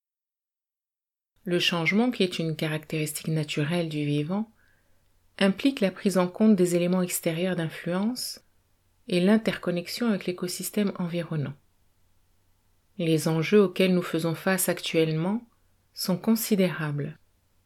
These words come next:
et décisifs pour l'espèce humaine, et nous y sommes confrontés jusque dans nos sphères privées. Chacun, dans son intimité,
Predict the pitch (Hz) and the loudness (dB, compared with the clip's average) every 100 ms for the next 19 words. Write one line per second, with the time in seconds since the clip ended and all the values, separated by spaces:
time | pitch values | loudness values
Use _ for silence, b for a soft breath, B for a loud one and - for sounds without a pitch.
0 | _ - 180 202 202 - 180 151 147 - | _ -4 2 4 2 2 -2 0 -2 -6
1 | - - _ _ - 160 156 - 151 - | -16 -20 _ _ -8 -4 -4 -6 -6 -6
2 | 156 143 139 151 _ _ _ _ _ _ | -6 -4 -6 -10 _ _ _ _ _ _
3 | _ 190 165 165 160 165 - 170 - 160 | _ -2 0 0 -2 -4 -2 -4 -4 -8
4 | - 165 165 202 202 185 180 - 165 160 | -6 -6 0 2 2 0 -6 -4 -2 -2
5 | 156 - - 175 - - 165 151 147 _ | -2 -6 -6 -6 -6 -10 -8 -8 -10 _
6 | _ _ _ _ _ _ _ _ _ _ | _ _ _ _ _ _ _ _ _ _
7 | _ _ _ _ _ _ _ _ _ _ | _ _ _ _ _ _ _ _ _ _
8 | _ _ _ - - 185 180 196 226 180 | _ _ _ -4 0 2 2 2 4 2
9 | - 165 165 160 165 170 160 - 190 233 | 0 -2 -2 -4 -4 -4 -6 -6 -6 -6